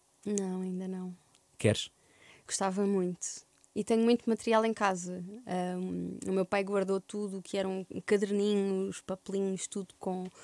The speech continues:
Speaker 1: tudo o que estava escrito com, com poemas ou frases do meu avô. Está tudo guardado. E, e um dia destes vou ter que fazer esse trabalho de casa, de, de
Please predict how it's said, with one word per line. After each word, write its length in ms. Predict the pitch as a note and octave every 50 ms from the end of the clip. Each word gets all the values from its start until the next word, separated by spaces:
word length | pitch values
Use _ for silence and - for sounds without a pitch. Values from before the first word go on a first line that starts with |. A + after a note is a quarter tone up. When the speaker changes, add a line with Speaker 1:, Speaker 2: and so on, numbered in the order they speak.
| - - - - - -
Speaker 1:
tudo 160 | - A3 A#3
o 20 |
que 60 | A#3
estava 180 | - B3 G#3 G#3
escrito 460 | A#3 - - - G#3+ G#3+ F#3+ - - -
com, 600 | - G#3 G3 F#3+ F#3+ F#3+ F#3 F#3 F#3 F#3 F#3+ F#3
com 140 | - - G3
poemas 580 | F#3 - - G3 G3 G3 G3 F#3+ F#3 F#3 F#3 F3
ou 80 | F#3
frases 380 | F3 - - G3 G3 F#3 F3 F3
do 60 | F#3
meu 260 | F#3+ F#3+ F#3 F#3 F#3+
avô. 340 | F#3 E3+ F3+ G#3 A3+ B3 C4 - - - - -
Está 160 | - - F3
tudo 300 | - - - B3 A#3 A3+
guardado. 460 | G#3+ A3+ A3 G#3 G#3+ G#3 G#3 A#3 B3 - - - - _ - - - - - - _ -
E, 300 | F#3+ F#3+ F#3+ F#3+ G3 G3 G3 G3 G3 G3 G3 G3 F#3+ F#3+ F#3 - - - -
e 140 | A#3 A3 A3
um 40 | A3+
dia 140 | G#3+ A3
destes 280 | G3+ A3 A3+ - - -
vou 100 | G#3+ A3
ter 160 | - A#3 G#3+
que 100 | - -
fazer 280 | - A3+ A3 G3+ A3+ A3
esse 140 | A3 G#3 -
trabalho 340 | - A3 G#3 G3+ G#3 G3+ G3
de 80 | -
casa, 400 | - - G3 F#3 F#3 F3+ G3 G3
de, 200 | F#3+ F3+ F#3 F#3 F3
de 160 | E3+ - F3+